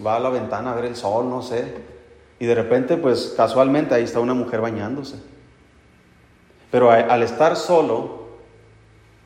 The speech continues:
al, y, y al estar solo, no, no estoy hablando solamente de, de, de, de, de que está ahí nada más él, sino que, eh, hay, hay muchas cosas que implican, ahorita lo vamos a ver, de que él tiene necesidades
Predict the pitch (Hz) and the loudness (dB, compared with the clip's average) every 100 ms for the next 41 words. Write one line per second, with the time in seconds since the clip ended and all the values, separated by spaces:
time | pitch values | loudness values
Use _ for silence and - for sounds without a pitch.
0 | _ _ - 117 117 139 127 139 127 117 | _ _ -6 -4 -4 -2 -2 -2 0 0
1 | 113 - 180 175 180 151 127 135 151 143 | 0 0 -2 0 0 2 0 -2 -2 -4
2 | 156 151 151 151 151 143 143 143 156 135 | 0 0 2 -2 -2 -2 -2 -2 -2 -2
3 | - 117 113 110 - 110 107 104 101 - | -2 -4 -2 -4 -4 -4 -6 -6 -10 -10
4 | 107 104 110 127 135 139 135 123 117 117 | -12 -10 -4 0 0 2 0 0 -2 0
5 | 156 120 - - - - 123 117 113 117 | 0 0 -8 -14 -20 -8 -4 -4 -2 -2
6 | 113 113 113 113 131 139 131 139 147 147 | -2 -2 -2 0 0 -2 -2 -2 -4 -4
7 | 143 147 135 117 123 147 113 110 113 123 | -2 -2 -4 -6 -6 -6 -4 -6 -6 -4
8 | 120 113 - 131 110 92 - - - - | -4 -4 -6 -8 -8 -10 -18 -20 -20 -20
9 | _ - 120 120 120 113 - - - - | _ -8 -6 -4 -4 -4 -6 -12 -18 -6
10 | 120 147 160 - - - - - _ _ | -2 -2 -4 -8 -16 -20 -20 -20 _ _
11 | _ _ _ _ - 120 135 127 113 107 | _ _ _ _ -8 -4 -4 -4 -6 -10
12 | 107 104 104 135 - | -8 -4 -4 -4 -10